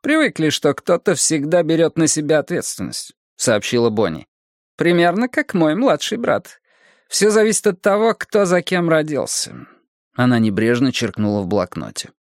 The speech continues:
«Ладно», я сердито пожал плечами. «Вам сказать, кто я по гороскопу, или приступим к делу?»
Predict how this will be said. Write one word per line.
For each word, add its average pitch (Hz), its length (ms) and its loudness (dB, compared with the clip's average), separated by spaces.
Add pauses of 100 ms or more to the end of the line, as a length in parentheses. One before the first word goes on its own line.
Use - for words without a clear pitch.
(640)
«Ладно», 120 640 2 (200)
я 90 160 -4
сердито 101 400 -4
пожал 104 320 0
плечами. 98 520 -6 (440)
«Вам 151 300 2
сказать, 180 500 2
кто - 200 -2
я 151 100 2
по 147 120 -4
гороскопу, 143 720 0
или 110 400 0
приступим 160 580 0
к 165 40 -8
делу?» 160 300 0